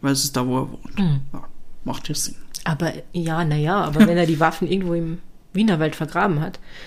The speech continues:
Speaker 2: muss er sie ja erst wieder ausgraben
Speaker 1: Mhm.
Speaker 2: und zu sich haben führen, um dann dort die Übergabe
Speaker 1: Ja,
Speaker 2: stattfinden
Speaker 1: na ja,
Speaker 2: zu
Speaker 1: ich glaub,
Speaker 2: lassen.
Speaker 1: Burkersdorf ist ja in der Nähe von Wienerwald.
Speaker 2: Ja, gut, das stimmt.
Speaker 1: Glaub ich.
Speaker 2: Ja, der Wienerwald ist groß.
Speaker 1: Hm.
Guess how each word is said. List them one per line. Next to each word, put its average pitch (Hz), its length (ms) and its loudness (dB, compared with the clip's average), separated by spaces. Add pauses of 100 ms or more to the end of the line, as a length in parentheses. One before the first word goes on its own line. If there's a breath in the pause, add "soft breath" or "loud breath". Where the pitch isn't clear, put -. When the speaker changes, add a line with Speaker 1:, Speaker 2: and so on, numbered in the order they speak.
(160 loud breath)
Speaker 2:
muss 226 140 8
er 208 100 8
sie 202 140 4
ja 190 60 8
erst 185 200 6
wieder 165 140 4
ausgraben 185 600 2 (440 soft breath)
Speaker 1:
Mhm. 156 480 0
Speaker 2:
und 208 160 8
zu - 100 -2
sich 269 320 4
haben 151 180 6
führen, 202 300 0 (120)
um 196 140 6
dann 175 220 6
dort 233 200 4
die 226 60 -2
Übergabe 165 400 4
Speaker 1:
Ja, 151 40 -2
Speaker 2:
stattfinden 175 340 -2
Speaker 1:
na - 60 4
ja, 185 60 4
Speaker 2:
zu 185 60 2
Speaker 1:
ich 165 60 0
glaub, 190 80 4
Speaker 2:
lassen. 175 140 0
Speaker 1:
Burkersdorf 214 480 2
ist 180 120 -2
ja 185 160 0
in 160 60 -2
der 156 100 0
Nähe 156 180 -4
von 156 220 -2
Wienerwald. - 320 -4
Speaker 2:
Ja, 208 80 6
gut, 208 220 2
das 220 100 4
stimmt. 156 340 -2 (260)
Speaker 1:
Glaub - 260 -2
ich. 151 120 0 (320)
Speaker 2:
Ja, 190 280 -2 (420)
der 180 100 -2
Wienerwald 190 360 0
ist 180 120 -6
groß. 170 320 -4
Speaker 1:
Hm. 165 200 0